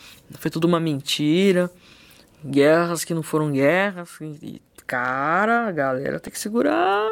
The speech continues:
Segura, se segura aí, mano. Segura aí. A Tartária está chegando. <laughs> São Paulo, mano, já não tem mais máscara. Tem mais máscara em lugar nenhum. Graças a Deus, bicho. Salve Tarcisão.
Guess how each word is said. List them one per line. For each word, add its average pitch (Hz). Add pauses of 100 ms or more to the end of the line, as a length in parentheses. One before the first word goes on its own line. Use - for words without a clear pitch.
(440)
Segura, 165
se -
segura 202
aí, 427
mano. 190
Segura 147
aí. 247
A 240
Tartária 170
está -
chegando. 180 (640)
<laughs> -
São 170 (180)
Paulo, 190
mano, 98
já 156
não 175
tem 180
mais 196
máscara. 170 (840)
Tem 147
mais 151
máscara 160
em -
lugar 165
nenhum. 160
Graças 170
a 165
Deus, 139
bicho. -
Salve 180
Tarcisão. 156